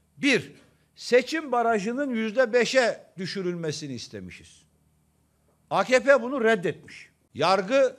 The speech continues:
hükümetin sopası olmasın demişiz. Üç, grev hakkı istemişiz. Memurlara vermiyor.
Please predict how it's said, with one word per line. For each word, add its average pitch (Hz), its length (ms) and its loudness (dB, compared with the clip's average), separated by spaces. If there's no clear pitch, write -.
hükümetin 240 520 -4
sopası 220 600 -4
olmasın 208 720 4
demişiz. 113 600 -8
Üç, - 420 2
grev 277 400 8
hakkı 220 480 -2
istemişiz. 107 680 -8
Memurlara 220 920 2
vermiyor. 220 640 2